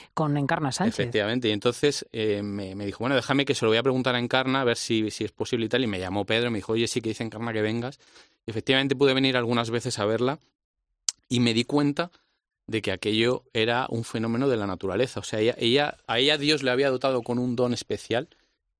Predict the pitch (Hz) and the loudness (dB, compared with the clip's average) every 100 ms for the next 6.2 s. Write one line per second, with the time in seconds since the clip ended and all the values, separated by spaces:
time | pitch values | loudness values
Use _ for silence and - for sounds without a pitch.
0 | _ - 110 117 127 147 143 123 127 117 | _ -4 0 2 2 2 2 0 2 4
1 | 107 - 113 104 - 113 117 165 - _ | 2 2 2 2 0 -2 -2 -4 -10 _
2 | _ _ _ _ - 113 113 135 123 135 | _ _ _ _ -6 2 4 4 4 4
3 | 120 110 107 110 120 139 147 113 113 123 | 4 4 2 4 4 4 2 2 0 0
4 | 139 117 107 95 92 82 - 131 101 90 | -2 -2 -4 -6 -6 -8 -4 -4 -4 -8
5 | - - 107 117 127 131 135 120 123 123 | -12 -6 -2 -2 -2 -2 -2 -2 0 0
6 | 127 151 | 2 0